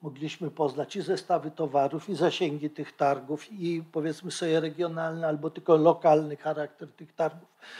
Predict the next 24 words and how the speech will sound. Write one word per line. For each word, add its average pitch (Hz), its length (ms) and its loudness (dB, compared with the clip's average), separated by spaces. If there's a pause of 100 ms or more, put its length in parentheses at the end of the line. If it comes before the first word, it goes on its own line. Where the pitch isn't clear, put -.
(160)
sposób - 500 2
komunikowania 165 1000 2
się, 160 340 0 (220)
języki, 180 500 6
które 160 320 -2
tam 165 220 4
występowały. 165 640 -2
No 277 120 -2
to 269 120 -6
były 233 240 0
wszystkie 196 400 -2
rzeczy, 185 280 0
które 165 280 -12
były 151 220 -10
bardzo 156 320 -4
ciekawe. 135 360 -20 (300)
W - 60 -20
Saharze 285 500 -6 (180)
w 151 60 -20
istocie 262 520 -12
rzeczy 220 420 -8 (260)
poznaliśmy 180 600 -8 (120)
kraj, 214 240 -4 (600)
y, 170 300 0